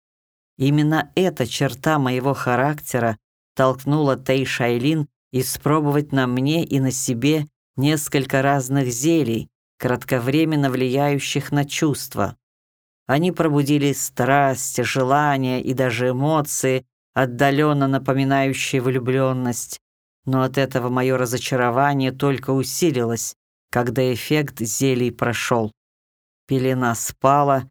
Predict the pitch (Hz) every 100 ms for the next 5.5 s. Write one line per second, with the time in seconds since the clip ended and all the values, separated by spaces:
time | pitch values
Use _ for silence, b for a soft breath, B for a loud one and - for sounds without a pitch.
0 | _ _ - 127 131 120 - 123 117 123
1 | 135 151 113 - _ _ - 123 135 120
2 | 131 - 127 127 135 135 131 135 135 131
3 | 139 123 127 127 113 127 - - 156 143
4 | - 123 107 _ _ 120 117 - 117 110
5 | 110 110 113 110 110